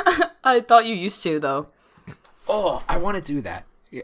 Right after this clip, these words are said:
Speaker 2: okay, Ellie, ask me something that only I would know.
Speaker 1: <laughs> All right, let's do this first. This seems fun.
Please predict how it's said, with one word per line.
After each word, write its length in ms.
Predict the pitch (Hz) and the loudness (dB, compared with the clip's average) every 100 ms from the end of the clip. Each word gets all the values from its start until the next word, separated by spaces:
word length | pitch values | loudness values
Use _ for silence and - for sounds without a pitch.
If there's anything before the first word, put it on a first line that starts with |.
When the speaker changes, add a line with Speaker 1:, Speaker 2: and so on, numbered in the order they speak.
| - | -12
Speaker 2:
okay, 200 | - - | -10 -2
Ellie, 260 | 170 190 180 | 2 4 4
ask 240 | 202 - | 2 0
me 60 | 220 | -6
something 320 | 208 190 156 | -4 -4 -4
that 100 | 139 | -4
only 240 | 139 139 | -4 -4
I 120 | 120 117 | -4 -6
would 160 | 131 | -8
know. 160 | 131 - 392 - - 480 | -8 -8 -6 -4 2 2
Speaker 1:
<laughs> 420 | - - 370 554 | 2 -8 -6 2
All 120 | 339 262 | 6 6
right, 200 | 214 196 | 4 2
let's 200 | 226 247 | 0 0
do 140 | 277 | 0
this 200 | 214 220 | 2 2
first. 300 | - 185 190 | 2 0 0
This 160 | 262 302 | -4 -4
seems 240 | 330 269 - | -4 -4 -2
fun. 220 | 185 | 0